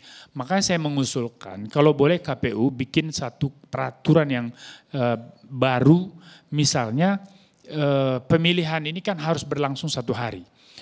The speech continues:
Dan bagaimana, eh, social distancing itu bisa dilaksanakan kalau, eh, misalnya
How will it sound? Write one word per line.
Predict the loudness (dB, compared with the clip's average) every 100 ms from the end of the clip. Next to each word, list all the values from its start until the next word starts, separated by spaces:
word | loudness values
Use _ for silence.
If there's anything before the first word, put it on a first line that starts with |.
| -20 -20 -6
Dan | -4 -4 -8 -12
bagaimana, | -6 -2 0 0 0 -2 -4 -14 _ -10
eh, | -4 0
social | 2 2 2 2
distancing | 4 4 2 -4 -4 -6 -4
itu | -2 -2
bisa | 0 -2
dilaksanakan | 0 -4 -4 -6 -4 -6 -6
kalau, | -2 2 2 0 -8 -20 -20 _
eh, | -6 -2 0 0 -2 -4
misalnya | -2 -2 -2 -6 -4 -4 -4